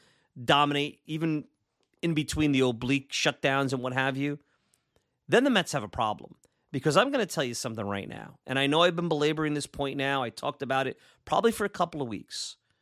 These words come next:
It is very hard to see the Mets sustaining, even with the offense doing this well. With, I evoked a couple of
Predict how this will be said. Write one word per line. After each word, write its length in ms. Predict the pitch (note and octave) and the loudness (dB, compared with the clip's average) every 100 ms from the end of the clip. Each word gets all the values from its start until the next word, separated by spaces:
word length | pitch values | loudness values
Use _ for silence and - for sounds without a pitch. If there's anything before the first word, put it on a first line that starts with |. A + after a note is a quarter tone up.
| _ _ _ _ _ _ _ _ _ | _ _ _ _ _ _ _ _ _
It 140 | F#3+ | 4
is 160 | G3+ B2+ | 4 0
very 320 | A#2+ E3+ A3 | 2 2 2
hard 340 | E3 E3 D#3+ - | -2 0 0 0
to 80 | B2 | -6
see 200 | - C#3+ | -6 -6
the 120 | A#2 | -4
Mets 300 | A2+ A#2 - | -4 -4 -6
sustaining, 760 | - - - C3 A2 G2 - _ _ _ _ _ _ _ _ _ _ _ | -6 -6 -4 -4 -4 -6 -14 _ _ _ _ _ _ _ _ _ _ _
even 300 | B3 C4+ A#3 | 0 4 4
with 100 | G#3+ | 4
the 140 | E3+ | 4
offense 500 | D3+ C#3+ - A#2+ - - - - - C#3 E3 C#3 C3 | 4 2 0 -6 -8 -12 -20 -18 -16 -16 -14 -14 0
doing 260 | E3 E3 C#3+ | 4 6 4
this 200 | C3 D3+ | 2 2
well. 280 | C3 G#2+ | 2 2
With, 240 | A2 A2+ - _ _ _ _ - | -2 -6 -10 _ _ _ _ -2
I 120 | C#3+ | 2
evoked 420 | D3 C3 F3 E3+ | 2 4 4 4
a 40 | C#3+ | -2
couple 320 | F#3 - D#3+ | -2 -2 -4
of 280 | B2+ B2 | -6 -10